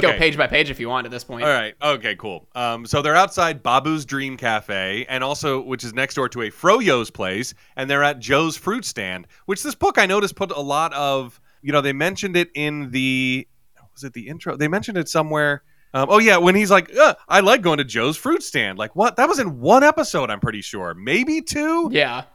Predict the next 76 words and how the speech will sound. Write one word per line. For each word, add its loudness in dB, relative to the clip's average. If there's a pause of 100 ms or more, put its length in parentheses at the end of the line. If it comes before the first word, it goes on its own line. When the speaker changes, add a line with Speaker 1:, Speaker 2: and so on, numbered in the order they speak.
Speaker 1:
But 2
I 6
think 0
it 0
might 2
be -4
Speaker 2:
<laughs> -
Speaker 1:
just -6
one. 2 (400)
Um, -2
and -4
they 0
make -2
it -6
seem -6
like -2
it's -6
a -2
huge -4
part 4
of -6
the -6
show, 0
but -2
there 8
are 2
the 2
Mackinac 6
Speaker 2:
Like, -2
Speaker 1:
peaches -6
there -2
at -8
Joe's -6
Fruit -12
Speaker 2:
like, 0
Speaker 1:
Stand. -10 (200)
Speaker 2:
where 4
is -4
Monks -2
outside -2
of -8
the -8
cover? -6 (140)
Speaker 1:
It -4
will 2
get 0
there. -6
We -6
will, 0
Speaker 2:
Okay. 2
Speaker 1:
we -4
will -2
get -4
to -6
Monks, -8
as 6
Speaker 2:
Okay, 0
Speaker 1:
we 0
Speaker 2:
I 2
Speaker 1:
always 4
Speaker 2:
was, -8
Speaker 1:
do -4
in -6
a, -8
in -8
a 4
Speaker 2:
I 6
was, 4
Speaker 1:
Seinfeld -4
Speaker 2:
I 4
was, 2
Speaker 1:
episode. -8
Speaker 2:
I 2
was 2
gonna 6
say, 2